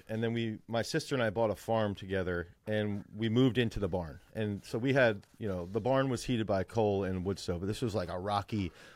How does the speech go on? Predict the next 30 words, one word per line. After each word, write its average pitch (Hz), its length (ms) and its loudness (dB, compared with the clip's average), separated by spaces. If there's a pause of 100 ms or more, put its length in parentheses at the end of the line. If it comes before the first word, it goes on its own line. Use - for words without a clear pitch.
(140)
hard, 107 640 4
hard, 104 440 2
hard 92 400 -2
gym. 87 320 -2
And 98 100 -4
then 113 80 2
we, 117 220 2 (640)
by 123 160 6
twenty 143 300 2
seventeen, 127 800 2 (160)
I, 117 220 2 (120)
we 127 80 -2
had 117 140 -2
saved 123 280 -2
up 117 160 -2
enough, 110 340 0
and 104 140 -4
we 107 80 -2
were 101 100 2
able 101 180 0
to 98 80 0
move 104 280 0
to 104 100 -8
where 101 120 2
we're 95 120 2
at 92 120 0
right 90 160 -4
now, 95 300 -2 (400)
which 113 180 0
is - 220 -2